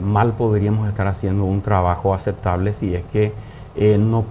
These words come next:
prevemos lo que se viene en los siguientes años. Y la trazabilidad alimenticia hoy es una realidad. Hoy uno va a cualquier góndola de un supermercado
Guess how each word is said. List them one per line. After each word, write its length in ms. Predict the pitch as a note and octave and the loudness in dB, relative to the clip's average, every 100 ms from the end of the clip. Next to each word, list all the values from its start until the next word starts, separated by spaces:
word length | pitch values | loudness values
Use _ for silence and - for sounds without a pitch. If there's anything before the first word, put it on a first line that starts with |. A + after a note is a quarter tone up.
| - | -4
prevemos 640 | G2+ F#2+ F#2 A#2 A#2+ F#2 | 0 2 2 2 2 0
lo 180 | G2 F#2+ | 0 -2
que 120 | G#2 | -2
se 200 | F#2 G2+ | -2 -2
viene 320 | E2 F2 F2+ F#2+ | 0 0 0 0
en 100 | G2 | -2
los 140 | F2+ | -4
siguientes 480 | - E2 D#2+ E2+ F2+ | -4 -4 -4 -6 -6
años. 320 | B2+ A#2 D2+ - - - - - - | -4 -4 -4 -10 -18 -18 -18 -16 -4
Y 120 | G2+ | 0
la 160 | G#2 G#2 | 2 0
trazabilidad 760 | G#2 G2+ G#2+ A2 G#2 F#2+ G#2 | -2 -2 0 2 2 2 0
alimenticia 720 | A#2 A#2+ A#2 G#2 A2 - C3 - | 0 0 0 0 -2 -2 -6 0
hoy 260 | A2 C3 - | 2 2 0
es 80 | F2 | -4
una 200 | G#2 G2 | -2 0
realidad. 460 | G2+ F2+ E2+ F2+ G2 - - - - - - - - | 0 0 0 -2 -4 -10 -18 -18 -18 -20 -20 -18 0
Hoy 140 | B2 C#3+ | 4 6
uno 260 | D3+ D3 | 8 8
va 260 | B2+ C3+ C3 | 8 6 4
a 60 | |
cualquier 420 | C3 A#2 G2+ A#2 A#2 | 2 0 2 2 4
góndola 520 | G#2+ A#2 G#2+ G2 F2+ | 4 2 2 2 2
de 60 | |
un 80 | G2 | 0
supermercado 840 | F#2 G#2 G#2+ G#2 G2 G#2 G2 G#2+ | -2 -2 0 0 0 2 2 2